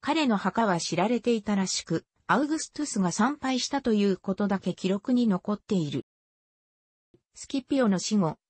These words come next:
紀元前百七十二年に成人した娘コルネリアは、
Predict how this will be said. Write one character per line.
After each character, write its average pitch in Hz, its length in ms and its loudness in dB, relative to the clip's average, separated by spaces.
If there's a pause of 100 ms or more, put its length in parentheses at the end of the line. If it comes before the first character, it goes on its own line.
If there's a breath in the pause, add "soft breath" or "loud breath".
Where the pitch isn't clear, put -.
紀 220 140 -2
元 339 280 2
前 196 220 2
百 170 300 -4
七 269 280 0
十 208 240 2
二 208 160 4
年 240 240 2
に 143 100 0
成 202 300 2
人 240 240 0
し - 80 -6
た 214 120 0
娘 214 400 0
コ 185 160 -2
ル 214 100 0
ネ 220 140 0
リ 196 160 4
ア 165 100 2
は、 165 200 2